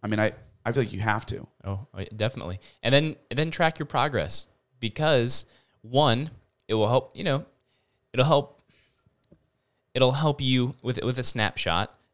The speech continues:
Speaker 2: see the things that you need to be doing each day, but it's also gonna help you visualize momentum. And
Speaker 1: Mm-hmm.
Speaker 2: you'll start seeing the, the progress that you're making and how that's picking up speed and how far you've come from.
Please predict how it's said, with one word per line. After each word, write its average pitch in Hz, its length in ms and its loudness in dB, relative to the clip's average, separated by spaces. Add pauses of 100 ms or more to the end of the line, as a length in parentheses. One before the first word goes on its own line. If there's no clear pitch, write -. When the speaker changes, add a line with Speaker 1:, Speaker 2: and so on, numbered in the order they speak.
Speaker 2:
see - 200 -2
the 110 100 -4
things 113 200 -2
that 98 80 -4
you 98 60 -6
need 104 40 -4
to 101 40 -8
be 98 60 -6
doing 98 180 -4
each - 160 -6
day, 87 260 -2 (200)
but - 60 -10
it's 107 100 -2
also 131 280 0
gonna 113 120 -2
help 113 280 -4
you 104 320 -2 (720)
visualize 127 960 0 (400)
momentum. 101 520 -4 (280)
And - 80 -8
Speaker 1:
Mm-hmm. 110 60 -2
Speaker 2:
you'll 101 100 -2
start 110 320 0
seeing 113 180 -4
the, 95 120 -8 (100)
the - 80 -10
progress 113 420 -4
that - 120 -8
you're 107 120 -4
making 107 340 -4
and 98 80 -8
how 104 120 -10
that's 92 180 -6
picking 117 320 -10
up - 100 -6
speed 107 380 -4
and 87 160 -12 (180)
how 107 200 -2
far 113 200 -2
you've 98 220 -6
come 117 240 -8
from. 117 380 -6